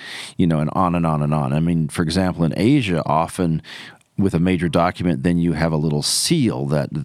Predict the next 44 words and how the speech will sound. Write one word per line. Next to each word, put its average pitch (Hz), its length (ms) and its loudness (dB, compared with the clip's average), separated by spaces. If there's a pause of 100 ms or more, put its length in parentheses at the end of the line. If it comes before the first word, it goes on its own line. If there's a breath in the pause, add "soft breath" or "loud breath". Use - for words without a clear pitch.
(180)
that 90 260 -2
legally 80 460 0
is 73 220 -2
yours. 65 440 -4
And 80 280 -2
it, - 140 -6
you 80 180 0
can, 78 360 -2
you've 90 280 -2
seen 95 220 2
them 82 120 2
in 76 160 0
red 82 340 0
with, 80 240 -2 (440 loud breath)
you 85 120 2
know, 60 240 -4 (220)
Chinese, 76 460 0
Korean, 76 360 0
or 67 80 -2
Japanese 71 440 -2
writing, 78 560 0
or 67 160 -2
even 76 180 0
a 67 60 0
little 65 320 -2 (120)
figure. 76 520 -2 (540 loud breath)
So 73 240 0
there 82 140 0
was 73 140 -2
a 76 60 0
signature 113 580 0
and 85 160 0
then 78 120 2
the 76 60 0
seal. - 400 -2 (520 loud breath)
Um, 80 420 0 (600 loud breath)
where 113 100 6
back 107 240 2
then, 110 300 2
your 95 160 2
word 117 260 4
would 95 160 2
be 76 140 0
good. 62 340 -2